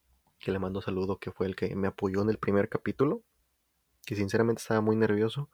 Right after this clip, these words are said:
que pues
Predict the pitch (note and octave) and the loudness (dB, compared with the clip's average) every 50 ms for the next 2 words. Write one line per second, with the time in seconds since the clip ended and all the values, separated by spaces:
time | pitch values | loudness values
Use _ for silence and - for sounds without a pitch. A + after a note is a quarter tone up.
0 | - - - _ _ _ _ _ _ _ _ _ _ _ _ _ - - B2 A#2+ | -18 -20 -20 _ _ _ _ _ _ _ _ _ _ _ _ _ 0 4 4 6
1 | A#2 A#2 A#2 A#2 A#2 A#2 A#2 A2 - _ _ _ _ _ _ _ _ _ _ _ | 6 6 4 4 4 2 2 0 -2 _ _ _ _ _ _ _ _ _ _ _
2 | _ _ _ _ _ _ _ _ _ _ _ _ _ _ _ _ _ _ _ _ | _ _ _ _ _ _ _ _ _ _ _ _ _ _ _ _ _ _ _ _
3 | _ _ _ _ _ _ _ _ _ _ _ _ _ _ _ _ _ _ _ _ | _ _ _ _ _ _ _ _ _ _ _ _ _ _ _ _ _ _ _ _
4 | _ - C#3 C3+ C#3 C#3 C#3 - - - - - | _ 4 6 6 6 6 4 2 -2 -2 -4 -6